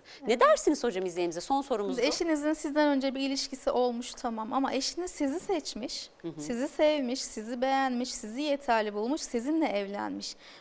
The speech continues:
Speaker 2: Öyleyse diğer ilişkileri tehdit olmaktan çıkmış. Es-, eşiniz için özel olan sizsiniz, değerli olan sizsiniz,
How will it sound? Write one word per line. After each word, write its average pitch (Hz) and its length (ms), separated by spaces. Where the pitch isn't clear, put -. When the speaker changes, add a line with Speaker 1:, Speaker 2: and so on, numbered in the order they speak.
Speaker 2:
Öyleyse 269 440
diğer 277 300
ilişkileri 262 540
tehdit 269 400
olmaktan 254 640
çıkmış. 254 640
Es-, 247 340
eşiniz 285 460
için - 340
özel 247 320
olan 240 300
sizsiniz, - 640
değerli 247 380
olan 220 320
sizsiniz, - 600